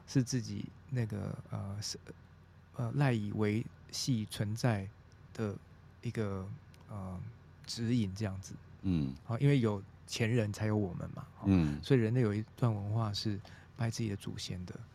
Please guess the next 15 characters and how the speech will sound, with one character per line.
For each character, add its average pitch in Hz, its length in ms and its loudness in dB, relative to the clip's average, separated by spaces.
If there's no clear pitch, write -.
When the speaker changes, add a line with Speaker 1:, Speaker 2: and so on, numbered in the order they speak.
Speaker 1:
很， 95 260 4
Speaker 2:
嗯。 73 60 -4
Speaker 1:
很， 104 200 -4
很 101 200 -6
重 120 240 2
要 107 200 0
的 - 120 -10
一 - 60 -10
个 - 100 -8
过 107 280 -4
程。 - 180 -8
Speaker 2:
嗯。 98 180 2
Speaker 1:
然 123 100 0
后， 143 280 4
那， 143 260 8